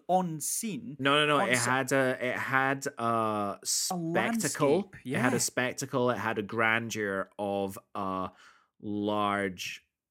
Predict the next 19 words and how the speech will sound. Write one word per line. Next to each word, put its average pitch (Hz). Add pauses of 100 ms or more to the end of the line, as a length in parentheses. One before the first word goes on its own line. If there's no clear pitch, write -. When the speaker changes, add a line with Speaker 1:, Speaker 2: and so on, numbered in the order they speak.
(240)
Speaker 2:
studio 98
movie. 95 (260)
And 196
I 226
think 175
Speaker 1:
Mm. -
Speaker 2:
for 196
all 185
accounts, 202
it 147
was 143
a 165
lar-, 123
it 120
was 127
a 135
large 107
studio 104
movie, 95